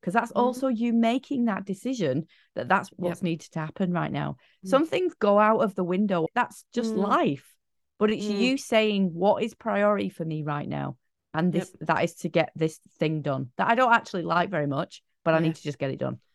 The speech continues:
Speaker 2: What would you say to people who make that excuse that everything is priority or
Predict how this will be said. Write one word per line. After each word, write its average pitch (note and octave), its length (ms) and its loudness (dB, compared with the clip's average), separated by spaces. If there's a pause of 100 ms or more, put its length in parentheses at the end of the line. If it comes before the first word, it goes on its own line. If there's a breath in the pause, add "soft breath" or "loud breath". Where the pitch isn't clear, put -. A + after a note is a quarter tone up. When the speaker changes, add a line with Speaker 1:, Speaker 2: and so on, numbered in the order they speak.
(600)
Speaker 2:
What G#3+ 340 2
would D#4 200 0
you D4 100 2
say B3 280 0
to A#3 80 0
people G#3+ 360 2
who A3 140 2
make A3+ 260 2
that G3+ 140 2
excuse - 480 -4
that F#3+ 180 2
everything G#3 460 0
is G3 120 -2
priority F3 720 4
or F3+ 460 2